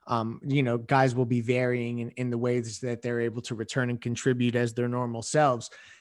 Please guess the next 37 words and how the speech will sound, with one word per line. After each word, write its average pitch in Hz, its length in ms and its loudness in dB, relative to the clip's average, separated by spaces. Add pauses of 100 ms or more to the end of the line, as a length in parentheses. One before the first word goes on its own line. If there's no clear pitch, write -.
You 139 140 4
hope 175 260 6
maybe 151 220 6
the 135 100 2
soft 135 340 4
part 143 180 4
of 131 60 2
the 120 60 0
schedule 139 840 2
will, 120 340 0
will 120 300 0
aid 127 280 2
them 135 220 4
in 123 120 0
getting 123 300 0
some 117 260 -4
victories. 135 680 4 (340)
And 139 160 2
then 165 120 6
if - 240 2
not, 185 360 4 (340)
uh, 131 340 2
this 147 280 2
is 170 120 0
the 165 160 6
other 156 180 8
thing 160 260 2
that 131 120 4
I 127 80 4
just, 139 520 0
you, 135 220 -2
you 147 200 4
can't 190 320 6
ignore 147 400 4
it. 117 80 0
And 123 140 -2
unfortunately, 127 1120 2